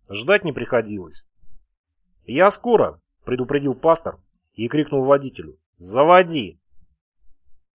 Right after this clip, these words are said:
"Может, не надо этого?" робко спросила Ася. "У нас, прелесть, свои правила", откликнулся спереди другой опер.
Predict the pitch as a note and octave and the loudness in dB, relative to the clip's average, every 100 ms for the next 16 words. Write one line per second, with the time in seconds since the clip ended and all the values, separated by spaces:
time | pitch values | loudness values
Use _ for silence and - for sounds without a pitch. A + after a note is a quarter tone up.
0 | _ _ G2 C#3 F3 F#3 G3 A3+ C#4 C4 | _ _ -10 -4 -2 -2 -2 2 4 4
1 | D3 A#2+ - E2+ D#2 _ _ A2 C3+ B2 | 4 2 -2 -12 -16 _ _ -4 -2 -2
2 | - - B2 A#2+ A#2+ G#2+ G#2 - D#2 _ | -8 -8 -6 -6 -4 -4 -4 -8 -14 _
3 | _ _ _ - - _ _ _ _ _ | _ _ _ -20 -20 _ _ _ _ _
4 | _ _ _ - G#2 D#3+ A#3 A#3+ - G3 | _ _ _ -12 -6 2 2 0 -2 0
5 | D3 G2 - - _ - G#2+ C3+ G#3+ - | 0 -2 -14 -20 _ -12 0 0 0 2
6 | F3+ G#3 D#3+ G2 D2 _ - _ _ _ | 4 6 4 0 -8 _ -20 _ _ _
7 | _ G#2 - C#3+ C3+ A#2+ - A2 - A2+ | _ -14 -6 -6 -6 -12 -12 -12 -10 -10
8 | G2+ G#2 A#2 B2 B2 B2+ - - | -10 -14 -10 -8 -6 -8 -10 -14